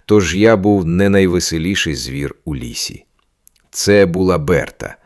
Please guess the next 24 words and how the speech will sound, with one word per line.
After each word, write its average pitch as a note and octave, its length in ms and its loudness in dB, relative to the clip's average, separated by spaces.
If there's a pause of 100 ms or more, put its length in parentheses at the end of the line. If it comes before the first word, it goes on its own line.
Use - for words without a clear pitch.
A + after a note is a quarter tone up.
(480)
У - 140 -2
Берти G3+ 460 2
була E2+ 320 0
деменція, D#2+ 840 -2 (320)
але G2 240 2
з E2+ 140 -2
якоїсь G2 440 2
причини F#2 720 0
басейн C#3 640 0
її A#2+ 320 2
ніби C3+ 380 2
оживляв, A2 680 0 (200)
наче G2+ 380 0
вона G2+ 300 2
знову G2 420 2
була C#2+ 300 -2
собою. A#1+ 560 -8 (500)
Може, G#2 380 2
у G2+ 100 8
минулому F#2+ 540 4
житті E2+ 400 -2
вона E2+ 280 -2
була D#2 260 -2
дельфіном. D2 680 -4